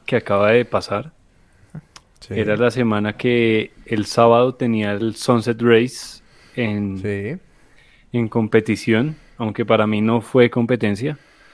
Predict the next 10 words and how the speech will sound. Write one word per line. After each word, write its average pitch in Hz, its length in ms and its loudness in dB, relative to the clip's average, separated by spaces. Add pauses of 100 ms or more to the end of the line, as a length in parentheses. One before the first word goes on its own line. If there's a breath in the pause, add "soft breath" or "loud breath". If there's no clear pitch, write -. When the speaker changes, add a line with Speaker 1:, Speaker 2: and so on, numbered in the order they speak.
(360 soft breath)
Speaker 1:
Eh, 95 680 -6 (100)
fue, 107 640 4 (360 soft breath)
o 143 80 2
sea, 143 160 6
normalmente 127 760 2
una 147 160 -2
semana 123 400 -2
de 135 60 -2
cien 120 280 -4
kilómetros 127 720 -4